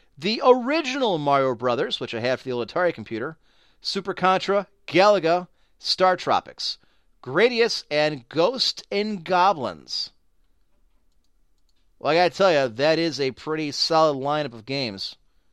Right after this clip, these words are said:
I mean, that's right there. That's the heart of the N E S. This is gonna sell huge. As everybody, everybody like myself who grew up in the eighties or at the tail end of the eighties, early nineties,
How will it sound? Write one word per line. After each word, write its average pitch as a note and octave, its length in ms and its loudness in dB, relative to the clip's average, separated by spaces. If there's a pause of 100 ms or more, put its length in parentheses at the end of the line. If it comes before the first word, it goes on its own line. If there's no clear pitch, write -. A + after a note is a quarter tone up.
(280)
I - 60 -12
mean, C3 140 -4
that's D3+ 220 0
right C#3+ 180 -2
there. C#3 120 0
That's D#3 160 -2
the G#2+ 100 -6
heart F3 360 4
of A2+ 120 -12
the A#2 140 -8
N A2+ 60 -8
E A2+ 100 -10
S. - 320 -10 (1300)
This F#3 300 2
is - 160 -6
gonna D3 260 0
sell D3+ 540 2
huge. E3+ 1160 -6 (520)
As A#2 220 -6
everybody, E3 840 4 (100)
everybody C#3+ 580 -2 (100)
like C3 240 -4
myself C#3+ 440 0
who B2+ 100 -12
grew C#3 220 0
up F3 160 2
in G3+ 80 -8
the G3+ 120 -2
eighties D3 500 -2 (420)
or A#2+ 160 -2
at A2+ 40 -6
the A2+ 80 -10
tail E3 400 2
end D#3 180 0
of C#3+ 60 -10
the C#3 100 -4
eighties, C3+ 180 -2
early C#3 220 -4
nineties, C3+ 640 -4